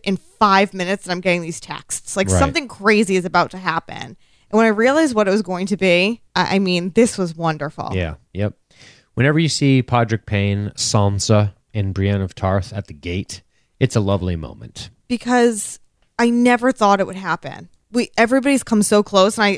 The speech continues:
Speaker 1: I think I probably said it on the last podcast that I thought they were gonna miss each other again, because the idea of the Starks being together, um, just, just, I couldn't imagine it happening. And here we are.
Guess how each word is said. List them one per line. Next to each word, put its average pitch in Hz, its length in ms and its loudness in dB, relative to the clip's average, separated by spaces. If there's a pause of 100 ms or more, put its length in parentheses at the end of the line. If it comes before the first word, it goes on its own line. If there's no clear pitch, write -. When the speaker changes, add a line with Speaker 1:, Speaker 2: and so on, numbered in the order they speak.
Speaker 1:
I - 20 0
think 208 180 -4
I 202 80 2
probably 185 440 -2
said 208 180 0
it 208 60 -2
on 214 100 2
the 220 80 -2
last 202 260 0
podcast 208 460 -2
that 160 100 -6
I 175 40 -8
thought 180 180 -4
they 185 80 -2
were 170 60 -2
gonna 180 120 -4
miss 175 200 -6
each 165 120 -8
other 170 220 -2
again, 160 460 -4 (340)
because 202 320 -2
the 202 100 2
idea 196 380 2
of 202 60 -2
the 202 80 -2
Starks 180 440 0
being 180 240 -8
together, 170 720 0 (500)
um, 165 640 0 (200)
just, - 240 -8
just, - 300 -8 (140)
I 208 80 -2
couldn't 254 360 -4
imagine 196 440 0
it 190 100 -4
happening. 190 600 -2 (480)
And 185 840 -4 (120)
here 214 320 -4
we 214 160 0
are. 185 300 -2